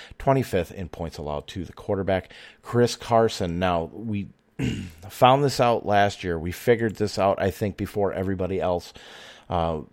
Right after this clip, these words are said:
that you don't really care to use the running backs against Atlanta. But Chris Carson could be a nice little pivot option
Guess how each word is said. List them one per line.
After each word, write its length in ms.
that 500
you 140
don't 360
really 240
care 280
to 60
use 320
the 60
running 300
backs 320
against 720
Atlanta. 600
But 220
Chris 300
Carson 440
could 280
be 120
a 60
nice 260
little 140
pivot 320
option 480